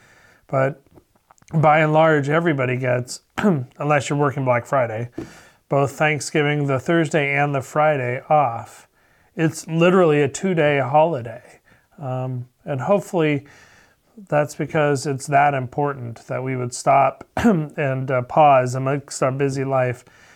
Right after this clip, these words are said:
to, to give thanks for all that we have received, for the abundance of the harvest, for family and friends and community, um, a chance, a respite, uh, so to speak.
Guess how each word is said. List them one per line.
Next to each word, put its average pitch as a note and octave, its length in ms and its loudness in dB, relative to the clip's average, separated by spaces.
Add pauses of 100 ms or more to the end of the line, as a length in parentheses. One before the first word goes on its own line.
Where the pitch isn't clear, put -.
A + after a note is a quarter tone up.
(140)
to, C#3+ 280 -4
to D#3 160 -4
give E3 200 2
thanks B2 340 0
for C#3+ 200 -2
all C#3 120 6
that C#3 120 0
we C3+ 120 -2
have B2+ 140 -4
received, E3 480 2
for D3 100 -6
the C3+ 80 0
abundance C#3+ 440 0
of C3+ 60 -6
the B2 100 -2
harvest, C3+ 540 0
for B2 320 -4 (680)
family D3+ 400 0
and A#2+ 160 -6
friends C3 460 -4
and A#2+ 140 -12
community, B2 640 -10 (500)
um, B2+ 200 -6
a B2+ 80 -4
chance, C3 640 -6 (300)
a C#3 140 2
respite, C#3 720 -2
uh, - 260 -16
so C3+ 240 -6
to B2 80 -6
speak. - 600 -14